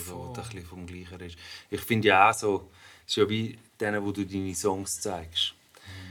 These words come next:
Speaker 2: Mhm.
Speaker 1: Und dann hast du Leute, wo deine Songs zeigst, wo es wichtig ist, was sie sagen dazu.
Speaker 2: Mhm.
Speaker 1: Und dann hast du Leute, wo deine Songs zeigst, wo du eigentlich nur die Reaktion willst schauen, aber eigentlich ist es scheißegal, was sie sagen
Speaker 2: Das ist
Speaker 1: dazu.
Speaker 2: scheißegal.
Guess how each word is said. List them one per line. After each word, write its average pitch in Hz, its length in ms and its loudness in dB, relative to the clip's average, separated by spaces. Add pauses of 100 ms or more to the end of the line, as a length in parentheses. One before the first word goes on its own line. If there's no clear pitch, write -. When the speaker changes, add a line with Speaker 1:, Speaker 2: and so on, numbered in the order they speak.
(140)
Speaker 2:
Mhm. - 60 -16
Speaker 1:
Und - 100 -12
dann 95 140 -2
hast 92 140 -2
du 101 40 0
Leute, 101 220 0
wo 101 80 -4
deine 95 260 -2
Songs 98 380 0
zeigst, 95 320 0
wo 98 40 -8
es 92 200 -2
wichtig 117 360 -4
ist, 117 300 0
was 107 180 -6
sie 110 80 -8
sagen 107 400 -4
dazu. 107 400 -12 (300)
Speaker 2:
Mhm. 98 360 -20 (160)
Speaker 1:
Und 90 140 -14
dann 98 120 -10
hast 95 100 -2
du 98 60 -6
Leute, 98 200 -2
wo 98 60 -2
deine 95 260 -6
Songs 95 340 -2
zeigst, 92 340 -4
wo 95 60 -4
du 92 160 -2
eigentlich 95 240 0
nur 104 160 -2
die 110 100 -8
Reaktion 104 500 2
willst 104 140 0
schauen, 101 240 2
aber 90 220 2
eigentlich 90 320 -4
ist - 80 -6
es - 60 -4
scheißegal, 87 720 -4
was 85 140 -12
sie 92 80 -10
sagen 82 160 -10
Speaker 2:
Das 82 80 -8
ist - 180 -4
Speaker 1:
dazu. - 80 -8
Speaker 2:
scheißegal. 107 600 -6